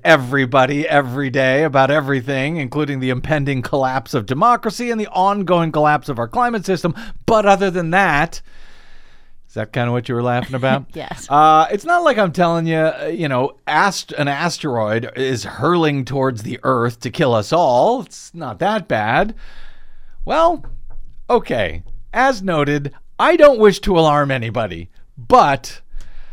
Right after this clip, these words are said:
Speaker 1: <sighs> in an upcoming test mission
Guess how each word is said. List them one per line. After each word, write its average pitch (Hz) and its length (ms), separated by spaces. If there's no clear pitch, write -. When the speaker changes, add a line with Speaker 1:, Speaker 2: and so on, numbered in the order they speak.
Speaker 1:
<sighs> - 520
in 220 380
an 180 520
upcoming 202 580
test - 580
mission 127 600